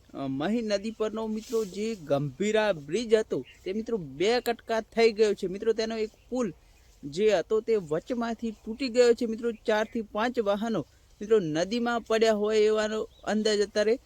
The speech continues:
લગાવવામાં આવી રહ્યો છે. મારા ભાઈઓ, નવ જેટલા લોકોના મોત થયા હોય એવો પણ આંકડો મિત્રો અત્યારે જાણવા મળી રહ્યો છે. ત્યારે મારા ભાઈઓ, તમને જણાવી દે કે અત્યારે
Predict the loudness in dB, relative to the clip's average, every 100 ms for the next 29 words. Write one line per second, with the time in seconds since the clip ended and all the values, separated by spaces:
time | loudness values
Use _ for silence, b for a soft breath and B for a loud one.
0 | b b -8 0 2 6 6 6 2 0
1 | 2 4 4 2 -2 -2 0 2 2 2
2 | 0 2 2 0 0 -2 2 2 2 2
3 | 0 2 2 2 2 0 0 0 0 0
4 | 0 2 2 2 0 -2 b b 0 8
5 | 8 6 0 0 0 2 2 2 2 2
6 | 4 2 4 0 -2 0 0 0 0 0
7 | 0 2 4 6 4 0 0 2 2 0
8 | 0 0 2 2 2 -4 -2 0 2 2
9 | 2 0 2 2 2 2 4 4